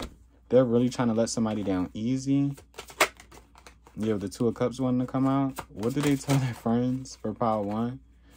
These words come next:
What do they tell their friends? Yeah, with the Moon and the Two of Swords, yeah.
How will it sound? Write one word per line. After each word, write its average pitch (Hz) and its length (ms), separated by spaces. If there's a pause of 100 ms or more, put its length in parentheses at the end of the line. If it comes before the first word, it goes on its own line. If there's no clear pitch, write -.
(160)
What 107 120
do 131 80
they 135 100
tell 120 220
their 107 140
friends? 123 680 (1120)
Yeah, 117 180
with 117 180
the 110 100
Moon 117 280
and 107 80
the 104 60
Two 117 200
of 110 80
Swords, 107 540 (120)
yeah. 95 280